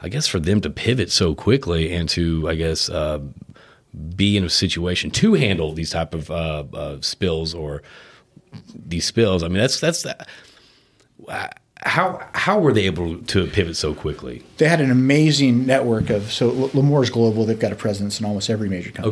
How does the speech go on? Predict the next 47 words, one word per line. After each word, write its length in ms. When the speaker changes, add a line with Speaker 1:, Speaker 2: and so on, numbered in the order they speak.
Speaker 1:
Okay. 180
Speaker 2:
So 300
they, 300
they, 180
they 240
do 120
have 380
some 240
infrastructure 640
almost 320
everywhere. 460
Speaker 1:
Okay. 320
Speaker 2:
And 100
what 140
they're 160
able 180
to 60
do 380
in 100
a 40
lot 140
of 60
these 140
situations 760
where 100
we 120
had 120
some 300
super 340
remote 380
jobs 540
that 100
were 80
hard 140
to 80
do 240
is 120
they're 160
able 180
to 60
couple 280
together 540
a 80
lot 200
of 80
their 220
other 360